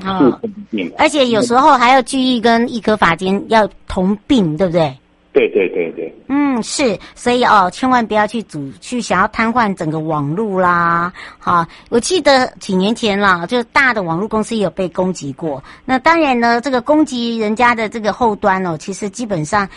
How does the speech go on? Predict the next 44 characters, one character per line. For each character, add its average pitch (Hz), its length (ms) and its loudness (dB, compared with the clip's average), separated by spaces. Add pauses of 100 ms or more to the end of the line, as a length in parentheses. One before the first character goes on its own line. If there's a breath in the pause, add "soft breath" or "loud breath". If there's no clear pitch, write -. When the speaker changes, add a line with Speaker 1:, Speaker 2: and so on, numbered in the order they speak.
(140 loud breath)
Speaker 1:
你 190 80 -8
就 254 100 0
会 269 120 4
造 262 180 2
成 196 200 -6
很 165 200 -4
多 202 320 0 (180 loud breath)
系 277 240 -4
统 180 160 -2
的 170 120 -6
塞 208 260 -2
车 208 220 -2
啦， 196 380 2 (180)
哦， 165 300 0 (220 loud breath)
或 262 160 0
者 208 140 -4
是 220 160 -6
说 226 200 -4
像 233 200 0
我 190 60 0
们 175 120 -4
高 214 140 0
速 - 100 -8
公 220 160 2
路， 220 120 4
如 196 140 0
果 202 180 0
一 180 180 -4
个 190 160 2
红 190 200 -2
绿 226 140 0
灯 202 240 2
啊， 190 300 2 (220 loud breath)
要 247 140 2
下， 220 440 4
下 233 340 -2
平 190 220 -4
交 208 160 0
道 208 160 2
的 190 80 0
那 208 100 -2
红 190 160 -4
绿 214 160 -4
灯， 208 260 -2